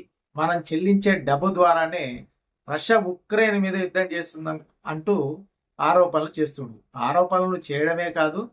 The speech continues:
యూరోపియన్ యూనియన్‌ను కూడా ఒప్పించడానికి ప్రయత్నం చేస్తుండు. రష్యా నుండి భారత్ చమురు కొనుగోలు చేయను అని చెప్పేంత వరకు ఈ ప్రయత్నాలను విరమించేటట్టు లేడు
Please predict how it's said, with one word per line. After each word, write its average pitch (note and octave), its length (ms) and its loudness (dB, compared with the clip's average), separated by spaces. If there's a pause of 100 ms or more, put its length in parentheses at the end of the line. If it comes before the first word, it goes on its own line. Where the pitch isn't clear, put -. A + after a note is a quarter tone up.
(160)
యూరోపియన్ G3+ 600 4
యూనియన్‌ను F#3 520 -2
కూడా F3+ 380 0
ఒప్పించడానికి G3+ 1000 0
ప్రయత్నం F3 440 -4
చేస్తుండు. D3+ 540 -8 (800)
రష్యా G3+ 460 2
నుండి G3+ 320 2
భారత్ F3 480 2 (560)
చమురు F#3 440 0
కొనుగోలు F#3+ 920 2
చేయను F#3 720 2
అని F#3 180 4
చెప్పేంత F#3 460 -2
వరకు E3 560 0
ఈ D#3 180 2
ప్రయత్నాలను E3+ 880 0
విరమించేటట్టు D#3+ 760 -4
లేడు C#3+ 580 -4